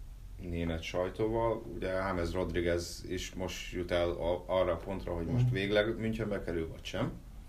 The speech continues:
Speaker 2: Az is egy korrekt negyvenes lesz.
Speaker 1: Igen, tehát hogyha igen, akkor gyakorlatilag százötven milliónál tartunk már is.
Speaker 2: Igen, de ugye James Rodriguez megítélése az nem egyértelmű Münchenben. Hozzáteszem, hogy tavasszal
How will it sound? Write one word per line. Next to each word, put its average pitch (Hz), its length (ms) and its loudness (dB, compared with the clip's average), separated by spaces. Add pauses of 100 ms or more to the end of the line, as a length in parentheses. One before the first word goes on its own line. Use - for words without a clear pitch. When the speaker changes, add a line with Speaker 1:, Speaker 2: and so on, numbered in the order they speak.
(120)
Speaker 2:
Az - 140 -4
is - 140 -6
egy 101 120 -6
korrekt 107 360 -4
negyvenes 110 480 0
lesz. 170 220 -2 (180)
Speaker 1:
Igen, 87 260 -2
tehát 82 200 -2
hogyha 92 240 -2
igen, 101 220 2
akkor 95 400 -2
gyakorlatilag 90 460 -2
százötven 85 540 0
milliónál 87 680 0 (320)
tartunk 78 380 -4
már 78 220 -4
is. 120 220 0
Speaker 2:
Igen, 123 180 4
de 123 360 6
ugye 123 160 4
James 151 320 4
Rodriguez 107 640 2
megítélése 123 1120 0 (640)
az 107 180 0
nem 101 260 0 (520)
egyértelmű 95 680 -4
Münchenben. 117 880 -2
Hozzáteszem, 113 480 -2
hogy 101 120 -6
tavasszal 101 680 -2